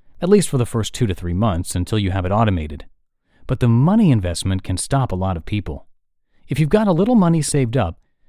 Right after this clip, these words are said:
creating a low-cost, low-maintenance business might be a good investment for that. You could also get a small business loan or a personal loan from friends or family.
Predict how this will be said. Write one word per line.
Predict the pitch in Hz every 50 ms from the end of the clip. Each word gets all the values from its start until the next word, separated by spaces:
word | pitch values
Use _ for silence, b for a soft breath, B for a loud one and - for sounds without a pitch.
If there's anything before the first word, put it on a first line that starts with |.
| - - -
creating | - 220 247 226 226 196
a | 160
low-cost, | 135 127 139 147 143 - 131 139 139 139 135 - - - -
low-maintenance | 110 123 135 127 120 120 120 110 101 101 92 -
business | - - 117 113 - 95 87 - - 110
might | 127 139 143
be | - 135 123
a |
good | 113 107 123 131 123
investment | 117 107 113 127 135 - - 87 -
for | - 87
that. | 80 78 76 78 - _ _ _ _ _ _ _ _ _ _ _ - -
You | 214 185
could | 208
also | 185 175 151 - 170 170 160
get | 147 - 139 131
a | 127
small | - - 123 127 131
business | 131 165 160 - 208 160 -
loan | 110 90 76 76 76 80 -
or | 160 165 165 170
a | 160 156
personal | - - 240 233 - - 151 113
loan | 101 95 87 87 98
from | - - 123
friends | - - - 110 113 120 117
or | 127
family. | - - 151 151 147 123 90 76 69